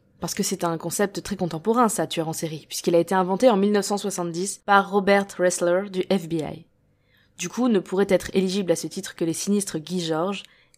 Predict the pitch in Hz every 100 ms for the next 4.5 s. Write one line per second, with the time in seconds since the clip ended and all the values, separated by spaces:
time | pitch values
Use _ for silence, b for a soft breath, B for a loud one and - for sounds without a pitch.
0 | _ 226 - 175 151 - 147 135 - _
1 | _ _ _ _ 208 208 170 170 - 185
2 | 208 190 170 - 185 185 196 185 165 165
3 | - 165 175 185 165 156 - 185 165 156
4 | 165 175 - -